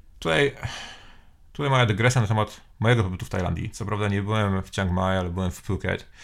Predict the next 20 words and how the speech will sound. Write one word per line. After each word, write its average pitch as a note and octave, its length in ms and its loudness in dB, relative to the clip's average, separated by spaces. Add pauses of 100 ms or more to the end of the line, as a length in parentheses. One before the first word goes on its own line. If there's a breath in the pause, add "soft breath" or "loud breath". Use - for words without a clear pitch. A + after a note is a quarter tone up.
(520 loud breath)
E, F#2+ 140 -4 (640)
region A2 400 4
troszeczkę G2+ 640 0 (840)
chyba C3 400 -6
bogatszy, F#2+ 560 -4
tak F2+ 140 -8
mi F#2 100 -4
się F#2+ 160 -2
wydaje. E2 420 -2 (520)
I - 40 -2
powiem C#3 340 2
wam, B2 480 4
że G#2 380 0 (880)
czułem C#3+ 460 0
się G#2 560 0
tam G#2 640 2 (760 soft breath)
najnormalniej G2 800 4
w F#2 60 -6
świecie E2+ 580 -2
źle. - 280 -2